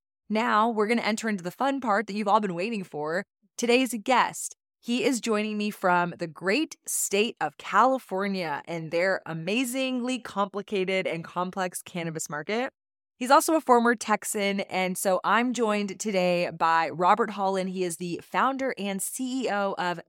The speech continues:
Tempo. Now, this is a really cool conversation because Robert is a snack strategist.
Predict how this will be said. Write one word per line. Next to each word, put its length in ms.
Tempo. 760
Now, 300
this 140
is 100
a 80
really 360
cool 480
conversation 580
because 280
Robert 360
is 120
a 80
snack 560
strategist. 1040